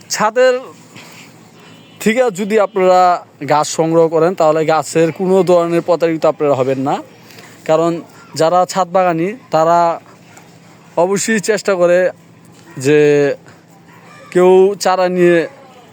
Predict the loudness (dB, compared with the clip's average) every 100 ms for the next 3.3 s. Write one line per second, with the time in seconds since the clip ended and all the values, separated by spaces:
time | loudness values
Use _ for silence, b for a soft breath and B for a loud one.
0 | -20 _ _ -20 _ -4 -2 0 0 0
1 | -2 -2 0 2 0 -4 -12 -20 -20 -20
2 | -20 -20 -20 -14 -4 -4 -4 -2 0 0
3 | 0 -2 -2